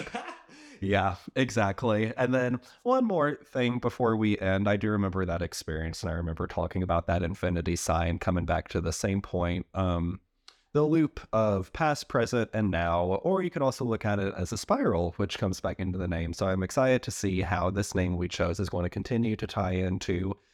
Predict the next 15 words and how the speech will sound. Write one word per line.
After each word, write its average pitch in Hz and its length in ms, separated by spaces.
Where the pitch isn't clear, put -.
the 185 80
themes 151 340
and 127 120
the 113 40
messages 92 640
that 87 260
we 101 120
talk 92 220
about 90 200
in 92 80
this 90 140
podcast. 90 800
And, 95 320
you 117 120
know, 98 300